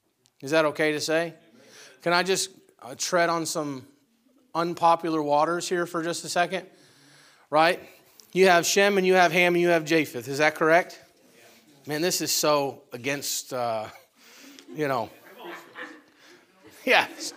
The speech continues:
is not in the spirit of Christmas at all. <laughs> I tell you, right?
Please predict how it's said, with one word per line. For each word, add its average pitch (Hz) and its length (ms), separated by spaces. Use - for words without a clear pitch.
is 277 160
not 277 160
in 262 60
the 214 60
spirit - 380
of - 60
Christmas 294 440
at 175 120
all. 254 480
<laughs> - 60
I 240 80
tell 254 400
you, 117 140
right? 190 420